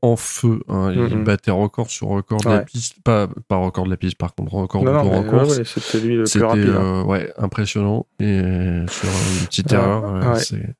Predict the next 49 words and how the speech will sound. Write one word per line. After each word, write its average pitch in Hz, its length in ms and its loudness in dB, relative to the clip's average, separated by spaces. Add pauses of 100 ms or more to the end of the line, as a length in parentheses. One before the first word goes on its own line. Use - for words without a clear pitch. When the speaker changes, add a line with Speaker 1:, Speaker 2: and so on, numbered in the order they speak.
(120)
Speaker 2:
Ça - 180 0
Speaker 1:
c'est 117 100 6
Speaker 2:
rappelle 117 200 6
Speaker 1:
cruel 160 160 6
comme - 140 2
Speaker 2:
que, 123 40 8
Speaker 1:
sport, 120 220 8
Speaker 2:
ouais, 147 140 10
Speaker 1:
hein. 147 40 6
Speaker 2:
ouais, 139 180 6
on 117 200 2
a, 117 180 4
on 120 140 0
a 117 80 4
beau 120 180 2
voir 117 220 2
les 117 80 -2
motos 120 320 2
trois 120 260 0
faire - 180 -2
les 113 120 2
funambules 117 560 0
et 117 60 0
puis 107 340 -2 (160)
presque - 260 0
s'y - 160 0
habituer, 123 460 2
euh, 123 100 0 (220)
Speaker 1:
Mm. 110 160 2 (560)
Speaker 2:
ça 117 160 2
veut 113 140 4
dire 127 220 4
que 120 120 2
cinq 117 200 -4
centimètres, 123 540 -2
c'est, 101 380 0
c'est - 200 -8
pour - 180 -20
ta 113 120 2
gueule. 110 200 0
Cinq 113 160 -2
centimètres 113 580 2
à 107 80 4
deux 104 140 0
cents 98 220 -2
à 101 40 2
l'heure, 110 240 0
hein. 117 80 -8 (300)
Speaker 1:
Mm. 98 40 0